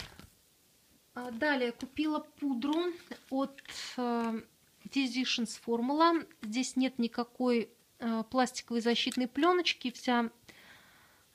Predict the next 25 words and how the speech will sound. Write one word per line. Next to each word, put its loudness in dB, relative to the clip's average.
а, 2
упаковка 4
пришла 2
уже 0
такая 0
потёртая. 6
И, 2
в -6
общем-то, -2
это 0
выглядит 0
достаточно 2
дёшево, 4
такой -2
дешёвый 0
пластик. 2
Слышала 2
хорошие 0
отзывы, -2
а, -2
на 0
YouTube 0
об 6
этой 0
пудре. -2